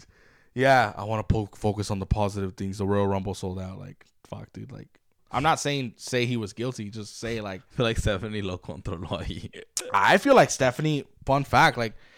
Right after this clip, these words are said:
Speaker 1: every time Vince
Speaker 2: Have they
Speaker 1: came
Speaker 2: said anything, Stephanie or, or Shane?
Speaker 1: e-, every time Vince came back, Stephanie left the company.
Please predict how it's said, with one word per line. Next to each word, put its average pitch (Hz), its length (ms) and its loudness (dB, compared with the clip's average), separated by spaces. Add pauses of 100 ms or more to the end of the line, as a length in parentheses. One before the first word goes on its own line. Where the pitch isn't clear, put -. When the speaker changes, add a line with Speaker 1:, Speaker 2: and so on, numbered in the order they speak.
(180)
Speaker 1:
every 147 160 6
time 175 220 6
Vince 131 200 2
Speaker 2:
Have 147 80 4
they 127 100 8
Speaker 1:
came 143 60 4
Speaker 2:
said 175 200 6
anything, 185 320 0
Stephanie 139 400 -2
or, 120 80 0
or 101 180 -4
Shane? 127 220 6
Speaker 1:
e-, 151 80 -6
every 139 200 6
time 185 240 8
Vince 143 220 2
came 151 220 0
back, 120 360 4 (640)
Stephanie 131 480 0
left 117 260 0
the 107 60 -8
company. 113 480 -6